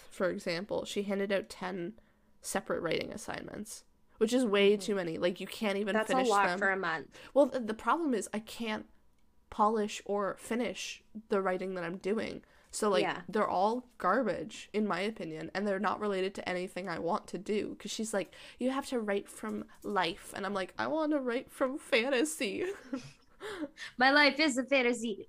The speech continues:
Speaker 2: bitch.
Speaker 1: Well, there was one story that I asked her, I was like, "Okay, this is a, these are the parameters. It's called a postcard story." The only thing you have to meet is that it can fit on a postcard. <laughs>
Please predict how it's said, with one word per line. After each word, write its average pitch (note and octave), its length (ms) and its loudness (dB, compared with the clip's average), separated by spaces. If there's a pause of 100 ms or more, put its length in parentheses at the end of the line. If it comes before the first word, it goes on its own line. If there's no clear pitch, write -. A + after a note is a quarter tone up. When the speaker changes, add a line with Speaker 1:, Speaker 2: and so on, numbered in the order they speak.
(120)
Speaker 2:
bitch. - 720 2
Speaker 1:
Well, A#3 220 6
there B3 160 6
was B3+ 200 2
one A#3+ 220 2
story G3 400 0
that F#3 120 2
I F3 40 0
asked G3 340 0
her, G#3 80 0
I F#3 40 0
was F#3+ 120 -8
like, F3+ 240 0 (200)
"Okay, F3 220 0
this G#3 220 -2
is A3 120 -4
a, G3 120 -2 (600)
these A#3+ 300 2
are - 40 0
the C4 80 2
parameters. G#3 600 -2
It's - 100 -8
called F#3+ 200 -2
a - 40 -6
postcard G#3 640 -2
story." D#3 500 -4 (600)
The - 200 0
only A3+ 680 4
thing G#3+ 340 -2
you G3+ 120 0
have G3 220 -2
to - 120 -10
meet F#3+ 380 -6
is G#3+ 160 0
that F#3+ 140 -2
it E3+ 80 -4
can - 180 -14
fit - 280 -4
on G#3 120 2
a G#3 60 -2
postcard. - 720 -8 (840)
<laughs> A3+ 60 -6